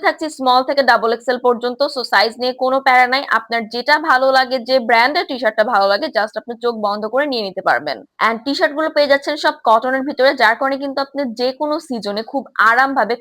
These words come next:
কমফোর্টেবলি এগুলো পরতে পারবেন। অফার কিন্তু চলবে আর মাত্র চার দিন, so দেরি না করে এখনই চলে আসুন ড্রেস টাউনে। টুইলের এই প্যান্টগুলোতে পেয়ে যাচ্ছেন ফ্ল্যাট থার্টি পার্সেন্ট ডিসকাউন্ট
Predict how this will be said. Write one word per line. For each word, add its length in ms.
কমফোর্টেবলি 580
এগুলো 240
পরতে 280
পারবেন। 280
অফার 300
কিন্তু 160
চলবে 240
আর 80
মাত্র 220
চার 140
দিন, 100
so 60
দেরি 220
না 60
করে 160
এখনই 300
চলে 180
আসুন 280
ড্রেস 240
টাউনে। 320
টুইলের 440
এই 120
প্যান্টগুলোতে 520
পেয়ে 180
যাচ্ছেন 260
ফ্ল্যাট 220
থার্টি 300
পার্সেন্ট 340
ডিসকাউন্ট 320